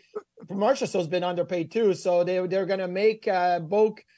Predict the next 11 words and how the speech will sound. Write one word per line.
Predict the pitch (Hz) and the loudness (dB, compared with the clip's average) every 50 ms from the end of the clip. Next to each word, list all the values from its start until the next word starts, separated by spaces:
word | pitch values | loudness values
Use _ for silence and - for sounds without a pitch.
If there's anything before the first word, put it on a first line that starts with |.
| _ _ - | _ _ -4
both | 160 208 233 226 233 226 - - | 0 4 4 4 4 2 -4 -4
Marchessault | 190 196 202 214 208 226 185 - - 214 208 208 202 - | 0 0 0 0 0 -4 -6 -4 -2 0 0 0 0 -2
and | 175 190 202 220 220 214 202 190 - _ | -6 -6 -4 -4 -4 -6 -8 -10 -12 _
Chandler | - 214 214 208 202 | -6 -4 -2 -2 -4
Stevenson | - - 220 185 190 196 175 - 202 185 | -4 -4 -6 -6 -4 -4 -4 -4 -6 -6
whole | 160 160 170 185 190 185 185 185 - _ _ _ _ | -2 0 2 2 4 2 0 -2 -6 _ _ _ _
at, | - 165 175 175 - - | -6 -6 -6 -6 -6 -8
on | 175 185 | -8 -8
the | 170 | -8
next | 160 165 165 160 - | -6 -8 -8 -8 -10
contract. | - 147 139 139 135 - - - - | -14 -14 -14 -14 -14 -16 -16 -18 -18